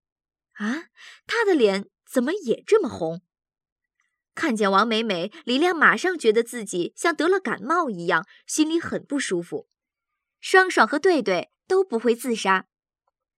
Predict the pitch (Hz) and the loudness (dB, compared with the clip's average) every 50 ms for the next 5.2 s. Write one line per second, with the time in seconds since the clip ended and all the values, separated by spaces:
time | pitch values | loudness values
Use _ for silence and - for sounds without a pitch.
0 | _ _ _ - 214 214 - 240 254 277 277 254 277 302 - 226 185 - - 269 | _ _ _ 0 4 4 4 4 2 0 -2 -2 -4 -4 -4 -4 -4 -4 -4 -4
1 | 285 285 240 208 202 - 175 170 - - _ _ - 233 226 - 202 170 160 - | -4 -2 -2 -4 -2 0 -2 -2 -2 -4 _ _ -4 -4 -4 -4 -6 -10 -10 -10
2 | - 285 262 202 180 175 - 180 165 147 - _ _ _ _ _ _ _ _ _ | -10 -8 -8 -8 -10 -8 -6 -4 -6 -6 -8 _ _ _ _ _ _ _ _ _
3 | _ _ _ _ _ _ _ _ _ _ _ - 349 392 370 294 - 202 165 143 | _ _ _ _ _ _ _ _ _ _ _ 2 4 4 6 4 2 -2 -4 -6
4 | 151 - - - _ _ _ _ _ _ _ _ - 185 185 185 190 185 160 147 | -8 -12 -14 -16 _ _ _ _ _ _ _ _ -4 -2 -2 -2 -2 -6 -8 -8
5 | 170 202 190 175 | -8 -8 -8 -8